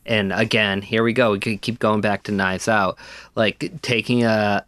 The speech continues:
genre movie and turning it upside down and having a expectation slash twist that really, really works,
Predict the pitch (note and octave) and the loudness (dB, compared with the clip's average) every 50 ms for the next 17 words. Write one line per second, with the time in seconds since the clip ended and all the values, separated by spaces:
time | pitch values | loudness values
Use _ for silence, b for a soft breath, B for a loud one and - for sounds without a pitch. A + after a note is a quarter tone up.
0 | - C3+ - - A#2+ G#2+ G#2 G#2 G#2 G#2 G2+ G2 G2 G2+ F#2+ F#2+ F2 - G#2 G2 | -8 -8 -2 0 2 4 4 4 4 2 2 2 2 2 2 0 0 0 0 0
1 | F#2+ F#2+ - G2 G2+ - - - A2 G#2 G2+ G#2 G#2 G#2 G#2 G2+ G2 - - - | 0 0 -2 -6 -10 -10 -4 -2 0 0 2 2 2 2 2 0 0 -2 -4 -4
2 | - A2 G2+ G2+ G2+ - G2+ F#2+ F#2 F#2 F#2+ F#2+ F2+ G2 F#2 F#2 - A2+ A2 G#2+ | -2 0 0 0 0 0 -2 0 0 -2 -2 -2 -4 -4 -6 -4 -4 -2 0 0
3 | G#2+ A2+ A2 A2 G#2+ - - A2 G#2+ G#2+ G#2 G2 G2+ G#2+ G#2+ - B B B B | 0 0 0 0 0 -2 -2 0 2 2 2 4 2 2 0 -2 B B B B
4 | B B B B B B B B B B B B _ _ _ - D3 B2+ - - | B B B B B B B B B B B B _ _ _ -2 -2 -2 -2 -4
5 | - - C3+ A2+ - - - C3+ A#2 A#2 A2 - - A#2 A2+ A2 G#2 - - - | -2 -2 -2 -2 -2 -2 0 2 2 2 0 2 2 2 2 2 0 -2 0 0
6 | A2 G#2 G#2+ G#2+ - - - - - C3+ B2 A2+ G#2 - - - _ - - G#2+ | 2 2 2 0 -2 -4 -4 0 2 4 4 4 2 0 -2 -6 _ -2 0 0
7 | G2 F2+ - _ B B B B B B B B B B - B2+ A#2+ A#2+ A#2+ A#2 | 0 0 -2 _ B B B B B B B B B B -2 0 2 4 4 4
8 | A#2 A2 A2+ A#2 A2 A2+ A2+ A2 G#2+ G#2 G2+ G#2+ B2 B2 A2+ G#2 G2 G2 - - | 4 4 4 4 4 4 4 4 4 2 4 4 4 6 4 4 0 -2 -4 -4
9 | - - - - | -4 -2 -4 -4